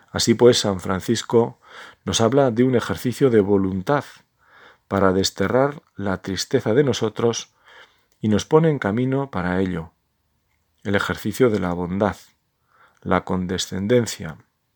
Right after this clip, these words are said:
en el fondo la paciencia, la flexibilidad, para no atascarnos en cosas que no merecen la pena. ¿Cuántos malos humores por darle vueltas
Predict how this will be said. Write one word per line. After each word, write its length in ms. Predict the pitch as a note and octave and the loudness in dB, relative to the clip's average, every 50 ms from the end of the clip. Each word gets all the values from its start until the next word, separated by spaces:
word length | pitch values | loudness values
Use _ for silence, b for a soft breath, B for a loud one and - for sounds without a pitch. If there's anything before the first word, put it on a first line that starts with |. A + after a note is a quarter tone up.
| _ - | _ -14
en 120 | G2+ F#2+ F#2 | -12 -10 -8
el 120 | F#2 F#2 | -8 -8
fondo 280 | - G#2+ G#2+ A#2 A#2+ G#2+ | -6 -6 -2 0 0 0
la 140 | G2 - | 0 -2
paciencia, 720 | - F2+ - - A2 A2+ A2+ G2+ - - F2 D#2+ D#2+ - _ _ _ _ _ _ B B B B B B B B B | -4 -6 -8 -4 -2 -2 -2 -2 -6 -8 -10 -10 -10 -14 _ _ _ _ _ _ B B B B B B B B B
la 240 | - G#2 G2 F#2+ F#2 | -2 2 2 2 2
flexibilidad, 960 | - - - G2+ G2 F#2 - - - G2+ F#2+ F#2+ F#2+ F#2+ G2 G#2 C#3 D3 - - - _ _ _ _ b b b b b b b b | 0 -2 -4 -4 -4 -4 -6 -8 -8 -6 -6 -6 -6 -6 -4 -4 -4 -4 -6 -8 -16 _ _ _ _ b b b b b b b b
para 240 | - G2 G2+ G2+ G2 | 0 0 2 2 2
no 100 | G#2 A#2 | 4 2
atascarnos 760 | - - A2+ G2+ - - - B2 B2+ B2 B2 B2+ B2+ A2+ - | 2 2 0 -2 -2 -2 0 0 0 0 0 -2 -4 -4 -4
en 140 | G#2+ G#2 - | -8 -8 -4
cosas 340 | - A#2+ - C3+ C3 - | -4 -4 -4 -4 -6 -8
que 140 | - - G2 | -8 -10 -6
no 100 | G2 G#2 | -6 -4
merecen 380 | G#2+ G#2 G#2+ G#2 - B2 A2+ G2 | -2 0 -2 -2 -2 -2 -4 -2
la 160 | F#2 F2 - | -4 -4 -2
pena. 320 | - B2+ A#2+ G#2 F2 E2+ _ _ _ _ _ _ _ _ _ _ _ _ _ _ _ _ _ _ _ | -2 -2 -2 -2 -8 -10 _ _ _ _ _ _ _ _ _ _ _ _ _ _ _ _ _ _ _
¿Cuántos 560 | - - A#2+ B2+ B2+ A#2+ - D3+ D3 C#3+ - | 2 4 4 4 4 2 2 0 0 0 -2
malos 440 | - A2+ G#2+ G#2+ A2 A#2 B2 A2+ - | -4 -2 0 0 0 0 -2 -2 -2
humores 480 | A#2 G#2 G2+ G#2 G#2+ A#2 A#2+ A2+ - - | -2 0 0 0 0 0 -2 -4 -6 -12
por 280 | _ - - G2+ G2 | _ -4 -2 -2 0
darle 260 | G2 A2 A2 A2+ A#2 G#2 | 0 0 0 0 0 0
vueltas 720 | G2+ A2 A2 G#2+ G2+ - - A2+ A2 G#2 - - - | 2 2 2 0 0 -2 -4 -4 -2 -4 -6 -8 -10